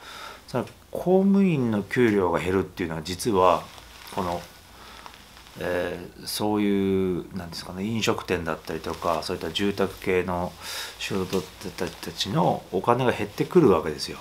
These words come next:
で、さらに、そういう、えー、お-、うん、その、飲食とか、そういったところの、もっと下に、実は芸術ってあるんですよね。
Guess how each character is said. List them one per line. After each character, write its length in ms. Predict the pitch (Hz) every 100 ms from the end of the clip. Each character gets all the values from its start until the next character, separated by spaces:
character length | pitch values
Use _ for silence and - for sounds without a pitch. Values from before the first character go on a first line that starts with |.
| - - - - - - - -
で、 180 | 143 147
さ 140 | 170
ら 120 | 165 139
に、 840 | 113 104 101 98 101 98 92 -
そ 280 | - - 110
う 40 | 107
い 320 | 107 107 101
う、 40 | 92 - - -
え 420 | 92 90 87 85
ー、 140 | 80 -
お-、 260 | 123 104 - -
う 60 |
ん、 440 | 101 92 90 87 85
そ 100 | 92
の、 260 | 90 87 - - -
飲 180 | 120 113
食 260 | 101 -
と 140 | - 87
か、 280 | - 85
そ 160 | 78 104
う 20 |
い 40 | 101
っ 20 |
た 80 | -
と 100 | 101
こ 100 | 98
ろ 60 |
の、 120 | 85 82 - - - -
も 160 | 117 -
っ 60 |
と 160 | - 135
下 260 | - - 95
に、 140 | 78
実 320 | 87 95 160
は 320 | 131 92 80 - - - - -
芸 260 | 101 170
術 200 | 120 87
っ 40 | 85
て 100 | -
あ 40 |
る 60 | 78
ん 40 |
で 40 | -
す 40 |
よ 100 | 90
ね。 120 | 104